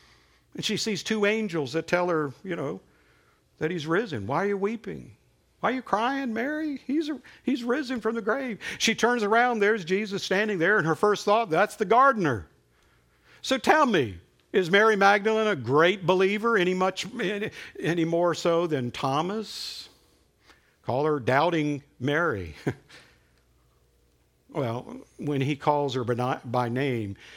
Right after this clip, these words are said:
she finally comes to believe that it is Jesus, and she runs off to tell the other disciples that, that Christ is risen. Peter and John, remember, they respond to her at first when she says the body's been stolen.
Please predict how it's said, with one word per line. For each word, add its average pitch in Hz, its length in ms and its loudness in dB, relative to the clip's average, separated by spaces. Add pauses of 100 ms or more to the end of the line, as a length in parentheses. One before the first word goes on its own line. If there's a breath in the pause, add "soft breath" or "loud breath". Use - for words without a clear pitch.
(120)
she - 200 -6
finally 147 420 0
comes 117 400 -4
to 127 100 -8
believe 120 380 -2
that 110 160 -4
it 117 100 -4
is 151 220 -6
Jesus, 98 540 -10
and 110 200 -6
she 123 220 -6
runs 123 380 -4
off 120 300 -4
to 117 60 -10
tell 123 300 -4
the 117 180 -6
other 113 200 -6
disciples 110 720 -6
that, 104 180 -10 (420 loud breath)
that 113 140 -10
Christ 113 360 -4
is 104 140 -10
risen. 92 460 -6 (1400 loud breath)
Peter 160 280 2
and 147 100 0
John, 151 360 2
remember, 147 360 2
they 143 200 2
respond 151 580 0
to 147 80 0
her 147 240 0
at 151 140 -4
first 143 400 -2
when 123 140 -4
she 139 180 -6
says 131 300 -6
the 123 80 -8
body's 123 360 -2
been 127 160 -4
stolen. 135 540 -6